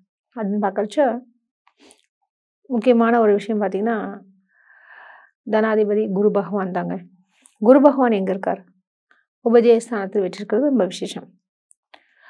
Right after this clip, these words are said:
உங்களுடைய களத்திர ஸ்தானாதிபதி என்று சொல்லக்கூடிய அதிபதி யார் அப்படின்னு பார்க்கறச்ச, அதாவது சுக்-, சுக்கிர பகவான், அவரு எங்க இருக்காரு அப்படின்னு பார்த்தீங்கன்னா, ரொம்ப அருமையான இடத்துல இருக்காருங்க. உபஜய ஸ்தானத்துல தாங்க இருக்காரு.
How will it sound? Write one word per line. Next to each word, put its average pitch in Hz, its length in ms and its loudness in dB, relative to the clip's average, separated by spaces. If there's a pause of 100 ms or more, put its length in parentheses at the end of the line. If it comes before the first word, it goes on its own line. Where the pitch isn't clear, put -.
(300)
உங்களுடைய 269 280 4 (120)
களத்திர 277 380 2
ஸ்தானாதிபதி 240 680 0 (160)
என்று 202 200 0
சொல்லக்கூடிய 214 420 -2
அதிபதி 208 360 -2
யார் 180 180 -6 (340)
அப்படின்னு 226 300 -4
பார்க்கறச்ச, 208 320 -4 (2250)
அதாவது 196 260 6 (360)
சுக்-, - 280 -12
சுக்கிர 240 200 2 (100)
பகவான், 233 280 -6 (1080)
அவரு 277 260 6
எங்க 233 180 2
இருக்காரு 196 380 0 (560)
அப்படின்னு 202 320 -2
பார்த்தீங்கன்னா, 202 340 -4 (340)
ரொம்ப 226 180 2
அருமையான 202 480 -2
இடத்துல 185 260 -4
இருக்காருங்க. 185 340 -8 (1000)
உபஜய 240 400 8
ஸ்தானத்துல 190 420 -2
தாங்க 185 160 -4
இருக்காரு. 180 260 -6